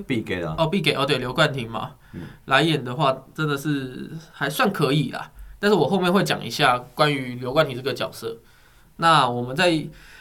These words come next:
Speaker 2: 其实就是继续讲嘛，Big Gay 就是一直会接受，像是他在生活里面也会接受改变设计这个提议，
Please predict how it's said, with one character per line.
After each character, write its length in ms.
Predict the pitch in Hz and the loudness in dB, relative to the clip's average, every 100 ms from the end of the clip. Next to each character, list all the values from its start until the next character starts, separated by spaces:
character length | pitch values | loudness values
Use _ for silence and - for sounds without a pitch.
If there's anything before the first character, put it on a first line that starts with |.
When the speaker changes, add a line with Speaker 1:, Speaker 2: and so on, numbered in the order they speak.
| - | -2
Speaker 2:
其 100 | 165 | 0
实 60 | |
就 120 | 196 | 4
是 160 | 202 214 | 4 4
继 120 | 202 | 0
续 140 | 208 208 | 0 2
讲 220 | 139 101 | 0 0
嘛， 120 | 73 | -6
Big 160 | - 175 | -6 -4
Gay 200 | 156 123 | -2 -2
就 140 | 156 | -2
是 240 | 151 147 131 | -2 -2 -2
一 100 | 175 | -4
直 120 | 147 | -4
会 160 | 135 151 | -2 -2
接 180 | 151 143 | 2 0
受， 300 | 147 117 - | 0 -4 -6
像 220 | - 170 151 | -10 -2 0
是 100 | 151 | 2
他 120 | 151 | 2
在 200 | 143 135 | 2 -2
生 320 | 151 151 143 | -4 -4 -2
活 80 | 143 | -2
里 60 | |
面 140 | 123 127 | -2 -4
也 40 | |
会 120 | 120 | -4
接 120 | 139 135 | -2 -2
受 280 | 135 120 - - _ _ | -2 -6 -10 -20 _ _
改 140 | - 123 | -4 -2
变 160 | 160 | 0
设 200 | 156 170 | 0 2
计 100 | 147 | 0
这 60 | 131 | -2
个 100 | 127 | -6
提 180 | 123 - | -8 -12
议， 260 | 131 120 | -10 -12